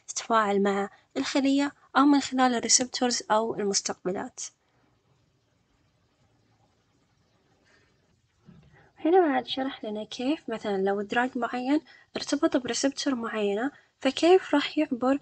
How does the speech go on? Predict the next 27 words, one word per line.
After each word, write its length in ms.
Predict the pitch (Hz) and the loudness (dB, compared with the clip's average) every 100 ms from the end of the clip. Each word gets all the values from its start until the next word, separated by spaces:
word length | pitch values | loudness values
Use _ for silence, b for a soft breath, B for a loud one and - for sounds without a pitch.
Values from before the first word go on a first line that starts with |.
| B B | B B
جدار 320 | 247 247 302 339 | -2 2 4 4
الخلية 440 | - 311 302 311 | 0 2 4 4
عشان 320 | 254 - 262 | 2 0 2
يدخل 300 | 294 - 294 | 2 2 2
داخل 320 | 285 285 - | 2 2 0
الخلية 600 | 269 269 277 269 262 294 B B B | -2 -2 -2 0 2 0 B B B
ويسوي 400 | 247 - 262 247 | -2 2 2 2
فيها 280 | - 240 208 | -2 -6 -6
تفاعلات. 720 | - - 208 196 190 185 - - b b | -6 0 0 0 -4 -6 -8 -14 b b
فهنا 380 | 269 320 349 403 - _ _ _ _ 262 | 4 6 8 6 0 _ _ _ _ 0
ذكر 280 | 320 370 | 2 6
لنا 160 | 311 254 | 6 4
عدة 300 | 254 302 294 - | 2 0 -2 -4
أمور 380 | 240 214 233 320 | -6 -4 -2 -2
اللي 260 | 220 208 208 | -2 -4 -2
هي 40 | |
الباسيف 480 | 208 208 247 254 196 - B B B - | 0 2 0 0 -2 -6 B B B -4
ترانسبورت 800 | 254 277 330 - 233 226 311 - b b | 4 6 6 2 0 0 0 -2 b b
والأكتيف 560 | 226 240 302 - 247 233 | 0 4 2 0 -10 -8
ترانسبورت، 680 | - 285 302 - 294 - | 0 2 2 2 2 0
اللي 200 | 240 226 | -6 -4
هي 60 | 247 | -4
فيها 340 | - 269 240 | 0 0 0
نوعين، 380 | 226 254 254 262 262 B - | 0 0 0 -2 -4 B -10
secondary 720 | - 269 269 240 240 247 262 b | -4 2 2 2 2 0 -4 b
وبرايمري. 680 | - 233 214 180 175 180 190 B B _ | -2 0 0 0 -2 -6 -8 B B _
فهنا 440 | 311 349 220 285 | 4 6 4 0